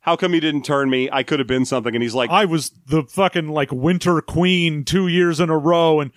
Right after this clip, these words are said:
Speaker 2: everyone was proposing to me. I was fucking hot and sexy, and I had the world in front of me, and you took that away."
Speaker 1: The closest we get to any kind of moral statement here is the part where she says, "I used to have value. I used to be worth something."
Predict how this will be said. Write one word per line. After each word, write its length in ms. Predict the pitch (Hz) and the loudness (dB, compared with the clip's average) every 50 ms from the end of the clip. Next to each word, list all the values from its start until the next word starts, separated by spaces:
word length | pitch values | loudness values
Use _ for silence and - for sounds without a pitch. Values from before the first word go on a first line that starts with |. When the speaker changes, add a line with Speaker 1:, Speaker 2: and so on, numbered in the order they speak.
| _ _ _ _ - | _ _ _ _ -2
Speaker 2:
everyone 460 | 180 202 196 180 196 180 175 175 165 | 0 0 2 2 2 2 2 2 2
was 140 | 160 160 147 | 0 -2 -2
proposing 560 | - - 175 - - 185 185 170 147 156 156 | 0 -4 -4 0 0 0 2 2 0 -2 -4
to 80 | 147 151 | -4 -4
me. 220 | 147 156 147 143 | -2 0 0 0
I 180 | 139 127 175 196 | 0 0 0 0
was 160 | 175 156 139 | 0 -2 -4
fucking 320 | - - 202 - - 147 127 | -2 -2 -2 -2 -2 -6 -8
hot 360 | - - 175 190 185 175 - | -4 -2 0 0 0 -2 -4
and 100 | 135 - | -8 -4
sexy, 540 | - - - 190 165 - - - 175 156 139 | -2 0 0 0 -2 -2 -4 -2 -2 0 -2
and 120 | 123 123 - _ _ _ _ _ _ - | -2 -4 -8 _ _ _ _ _ _ -4
I 140 | 156 175 | -2 0
had 120 | 185 165 139 | 0 0 0
the 80 | 151 | 0
world 360 | 139 143 185 247 247 220 190 175 | 0 2 4 4 4 4 4 2
in 100 | 180 160 | 0 -2
front 240 | - - 196 185 175 | -2 0 0 2 2
of 60 | 165 | 0
me, 160 | 156 156 151 147 | 0 0 0 0
and 80 | 143 | 2
you 100 | 156 190 - | 2 0 0
took 240 | - 175 175 - | 0 -4 -4 0
that 180 | - 170 156 151 | 0 0 2 2
away." 400 | 151 151 151 143 139 127 120 117 | 2 2 2 2 2 2 0 0
Speaker 1:
The 80 | 110 101 | -2 -2
closest 400 | - 170 196 208 - 214 - - | 0 0 0 0 0 -2 -6 -6
we 80 | 202 175 | -6 -2
get 160 | 160 180 - | -2 -4 -2
to 80 | 165 | 0
any 100 | 165 160 | -2 0
kind 180 | 147 165 156 151 | 0 0 -2 0
of 60 | 143 | -2
moral 320 | 139 135 135 139 143 143 135 | 0 0 0 0 0 0 -2
statement 420 | - - 156 147 139 127 131 120 | -2 -2 -2 -2 -2 -4 -4 -4
here 160 | 131 135 131 | -2 -2 -4
is 100 | 127 113 | -4 -4
the 60 | - | -6
part 200 | 127 - 131 123 | -4 -2 -2 -2
where 100 | 120 123 | -2 -4
she 140 | - - 123 | -6 -6 -8
says, 240 | - - 131 123 107 | -4 -4 -4 -4 -2
"I 100 | 113 131 | -4 -4
used 300 | 135 139 147 139 - - | -2 0 -2 -2 -2 -6
to 60 | - 127 | -6 -4
have 240 | 113 127 120 117 | -2 -2 -2 -2
value. 520 | 110 120 110 104 123 127 127 127 131 131 131 | -2 -4 -2 -2 -2 -2 -2 -2 -2 -2 -2
I 100 | 127 131 | -2 -4
used 280 | 123 120 127 120 - | -4 -4 -6 -6 -8
to 60 | - 123 | -10 -10
be 120 | 123 113 | -10 -10
worth 340 | 110 90 104 131 135 - - | -8 -6 -6 -6 -6 -6 -8
something." 560 | - - 156 147 143 - - 160 151 156 | -6 -4 -2 -2 -2 -2 -2 -2 -2 -2